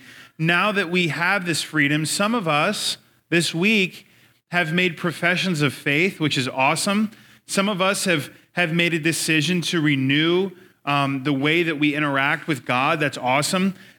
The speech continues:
There's a box full of rocks up here that represents, two boxes full of rocks, rather, that represent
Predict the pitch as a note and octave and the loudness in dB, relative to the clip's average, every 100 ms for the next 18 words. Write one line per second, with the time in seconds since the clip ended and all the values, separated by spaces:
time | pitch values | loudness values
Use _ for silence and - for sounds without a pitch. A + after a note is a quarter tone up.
0 | - F3 G3 E3 B2 D3+ F3 F3 - F#3 | -4 -2 0 -2 0 0 0 -2 -2 0
1 | D#3+ B2+ D3 D#3+ F3 F3 C#3+ - C#3+ C3+ | 0 0 0 0 -2 -2 -4 -2 0 2
2 | C3+ C3+ D3 D#3 D#3+ C#3+ B2 D#3 D#3+ C3+ | 0 0 0 0 0 -2 0 2 2 -2
3 | - F#3+ G3+ D#3+ C3+ C#3+ - D3+ C3 B2 | -6 -4 0 0 0 -4 -6 -2 -2 0
4 | B2 B2 C3+ A#2 A2+ B2+ D3 - - - | 0 0 0 0 2 0 -2 -10 -12 -4
5 | D3+ E3 E3 E3 C#3+ C#3+ F#3 F#3 | -2 0 0 -2 0 0 0 0